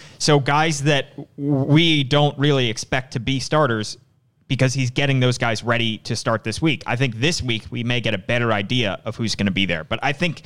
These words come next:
I agree with you. Bruce Zimmerman, to me, makes the most sense externally from where we're sitting, because he's older of the group of prospects that we're talking about. Uh, he did look pretty good. He had the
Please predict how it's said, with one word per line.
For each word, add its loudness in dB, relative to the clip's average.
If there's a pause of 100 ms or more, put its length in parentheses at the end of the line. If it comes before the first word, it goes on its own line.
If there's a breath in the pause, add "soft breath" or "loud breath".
(200 loud breath)
I 0
agree 4
with 0
you. -4
Bruce 2
Zimmerman, 2
to -2
me, 0 (340 loud breath)
makes 0
the -4
most 2
sense -2 (120)
externally -4
from 2
where 4
we're -2
sitting, -8
because -4
he's -4 (500 soft breath)
older 4 (120)
of 0
the 0
group 0
of -2
prospects 0
that -2
we're 0
talking -2
about. -2 (380 loud breath)
Uh, -2 (120)
he 0
did 0
look 0
pretty 0
good. 2
He -2
had 0
the 2